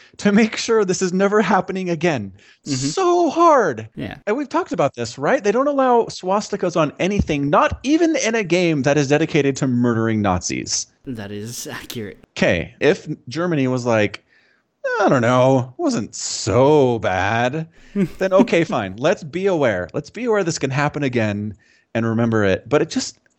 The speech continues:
Speaker 1: it seems so odd. And the other thing that was odd about it was the focus on Polish Jews. It wasn't like the Jews.
Speaker 2: <laughs>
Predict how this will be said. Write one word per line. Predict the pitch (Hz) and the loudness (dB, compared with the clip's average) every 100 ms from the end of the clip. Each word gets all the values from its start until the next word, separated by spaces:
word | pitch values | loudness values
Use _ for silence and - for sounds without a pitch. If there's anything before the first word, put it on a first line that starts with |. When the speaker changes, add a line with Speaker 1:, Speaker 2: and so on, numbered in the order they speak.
| _ _ - | _ _ -10
Speaker 1:
it | 240 | -6
seems | - 381 | -4 -2
so | - 233 - | 2 2 4
odd. | 240 151 | 4 4
And | 156 | 2
the | 233 | 0
other | 392 | 0
thing | 330 247 | -2 0
that | 202 | 2
was | 151 - | 0 2
odd | 160 | 2
about | 180 127 | 4 2
it | 113 | 2
was | 120 127 | 0 0
the | 139 | -2
focus | 127 127 175 240 - | -2 -4 -4 -2 -2
on | 160 131 | -2 -4
Polish | - - 147 196 208 185 | -8 -8 0 4 4 2
Jews. | - - 113 87 - - _ - - _ | -8 -4 -2 -2 -8 -16 _ -20 -20 _
It | 190 | 4
wasn't | 285 359 | 4 4
like | 359 294 - - | 4 4 2 -8
the | 135 175 165 | 2 4 4
Jews. | 160 208 131 196 - - _ _ | 2 0 0 -2 -8 -16 _ _
Speaker 2:
<laughs> | 180 | -6